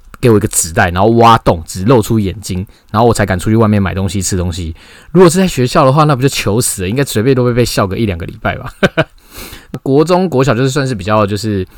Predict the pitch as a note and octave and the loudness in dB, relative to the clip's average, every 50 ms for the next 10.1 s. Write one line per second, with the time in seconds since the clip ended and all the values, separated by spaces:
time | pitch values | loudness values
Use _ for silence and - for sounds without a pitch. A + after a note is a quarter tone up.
0 | - - - - - B2+ B2 B2 - A#2+ A2+ A2 - - - - - - - - | -20 -20 -10 -4 0 0 0 0 0 -4 -4 -4 -4 -6 -8 -10 -12 -12 -12 -12
1 | - - - - - - - - - F#3+ F3 G#3 F#3 - - E3+ F3 F3+ E3+ - | -14 -14 -16 -18 -20 -20 -16 -2 -2 2 4 4 2 4 4 4 4 4 4 2
2 | F3 F3 F3 E3 D3+ D3 D3 D3 C#3+ C#3+ C#3+ D3 C#3+ - E3 E3+ F#3+ F#3 E3+ C#3 | 0 0 0 0 0 0 0 0 0 0 0 0 0 2 2 2 2 0 0 0
3 | - C3 C3+ - - G2+ F#2 G2 G2 F#2+ F2 - - - B2 A2+ A#2 - - - | 0 0 0 0 -2 -6 -4 -4 -4 -4 -4 -4 -2 0 0 0 0 -2 -6 -10
4 | - - - - _ - - G#2+ A2+ D3 C#3+ B2+ A2 A2+ B2+ A#2 G#2 F#2+ F#2+ G2 | -14 -18 -20 -20 _ -10 -6 -2 0 2 2 0 0 0 0 0 0 0 0 0
5 | F#2+ F#2+ F#2+ F#2 F#2 F#2+ F2+ F2+ E2 E2+ - - - D3 C3 C3 D3 E3 D#3 A#2+ | 0 -2 -2 -4 -4 -4 -6 -6 -8 -10 -12 -8 -2 0 2 2 4 2 2 0
6 | G2+ - A2+ G#2+ A2+ A2 F#2+ - - G#2+ G2+ G#2+ G#2+ G#2 F#2+ G#2 A2+ A2 G2 - | -2 -4 -2 0 0 0 -2 -2 -4 -6 -4 -4 -4 -4 -6 -6 -8 -6 -6 -6
7 | F#2+ F#2 G2+ - - - G2 - - - - - B2 G#2+ G#2 F#2 F2 - G2 G2 | -6 -6 -8 -8 -8 -8 -10 -10 -14 -16 -6 -4 -2 -2 -2 -2 -2 -2 -2 -2
8 | G2+ F#2+ G#2 F#2+ - - G2+ G2 G2+ G2 G2+ G2+ - - G2+ G2 F#2+ F#2 F2 - | 0 0 -2 -4 -4 -8 -10 -10 -10 -8 -6 -6 -6 -4 -4 -4 -4 -4 -2 -2
9 | A2 G#2 F#2 E2+ G#2 G2+ F#2 - F2 F#2 F#2 F2+ F2 D#2 - - F2+ E2 E2+ E2+ | -2 -2 0 -2 -4 -4 -4 -8 -8 -8 -8 -8 -8 -10 -10 -10 -8 -8 -8 -8
10 | E2 | -10